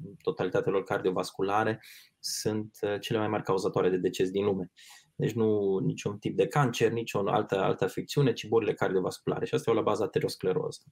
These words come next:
Uh, practic, um, așa să vă imaginați, um, un vas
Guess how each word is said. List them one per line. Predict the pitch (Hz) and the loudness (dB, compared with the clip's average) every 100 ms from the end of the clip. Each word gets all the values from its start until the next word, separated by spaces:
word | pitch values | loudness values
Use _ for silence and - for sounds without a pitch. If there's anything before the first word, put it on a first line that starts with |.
| _ - - _ _ | _ -20 -20 _ _
Uh, | - 117 110 107 104 101 | 0 2 4 2 2 2
practic, | 90 127 131 123 120 - - - | 2 0 2 0 -2 -8 -14 -6
um, | 107 104 104 101 98 95 98 | -2 0 0 0 -2 -6 -8
așa | - 98 - | -8 -4 -2
să | - | 0
vă | - | 0
imaginați, | 101 98 - 104 120 - - - - | 0 -2 -2 0 0 -2 -8 -6 -2
um, | 98 98 101 98 95 90 _ _ _ _ _ _ - - | 0 2 0 -2 -6 -10 _ _ _ _ _ _ -8 -4
un | 110 | 0
vas | 107 117 - - - | 4 4 2 -4 -10